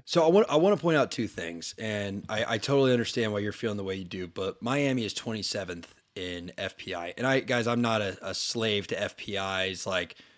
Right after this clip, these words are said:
you know, oh, they're the all-knowing being, blah, blah, blah, whatever.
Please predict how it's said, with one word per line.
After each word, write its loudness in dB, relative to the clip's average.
you -6
know, -2
oh, 6
they're 0
the 0
all-knowing 0
being, -2
blah, -2
blah, -2
blah, 0
whatever. -2